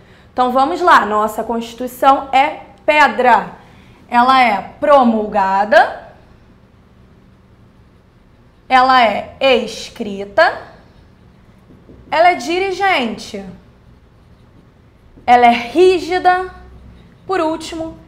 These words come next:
ela é analítica. Lembrem-se, nossa Constituição é pedra, promulgada, escrita, dirigente,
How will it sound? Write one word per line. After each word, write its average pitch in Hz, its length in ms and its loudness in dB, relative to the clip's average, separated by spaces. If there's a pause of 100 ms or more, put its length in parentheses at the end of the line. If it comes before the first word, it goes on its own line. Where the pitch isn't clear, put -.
(400)
ela 285 320 0
é 262 100 2
analítica. 277 1400 -6 (1400)
Lembrem-se, 226 840 0 (540)
nossa 254 960 4
Constituição 240 1040 -4 (260)
é 208 80 -12
pedra, 185 760 -2 (480)
promulgada, 240 800 2 (140)
escrita, 233 720 -8 (320)
dirigente, 233 720 -4